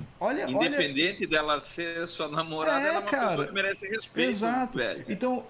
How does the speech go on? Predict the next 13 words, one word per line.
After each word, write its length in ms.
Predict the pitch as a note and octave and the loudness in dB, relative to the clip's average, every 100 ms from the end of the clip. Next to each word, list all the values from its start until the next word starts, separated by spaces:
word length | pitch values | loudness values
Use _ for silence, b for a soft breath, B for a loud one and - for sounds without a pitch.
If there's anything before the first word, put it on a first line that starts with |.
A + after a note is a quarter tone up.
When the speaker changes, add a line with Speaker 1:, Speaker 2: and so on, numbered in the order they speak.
| - | -4
Speaker 1:
olha 300 | A#3 D4+ E4 | -2 0 -2
o, 40 | |
como 400 | - C4 D#4+ F#4 | 0 -2 -2 -8
que 140 | - | -6
isso, 760 | C4 A#3 G3 A3 B3+ - A#3 G3 | -2 -2 0 0 0 -2 0 0
né, 280 | F#3+ F#3 D#3 | 0 0 -2
como 280 | G#3 G#3+ | -2 -2
que 280 | A#3 A#3+ F3+ | -2 -2 0
um 140 | G3+ A3 | 0 0
discurso 640 | G3 - - G#3+ A3 F#3+ | -2 -4 -4 -2 -2 -2
ideológico 680 | D#3+ E3+ E3 D#3+ F3 E3 D3+ | 0 0 2 2 0 -2 -2
desse 320 | E3 G3+ F#3 | -2 -2 -2
jeito 580 | C#3+ E3 A#3 A#3+ D#3+ | -2 -2 -2 -2 -4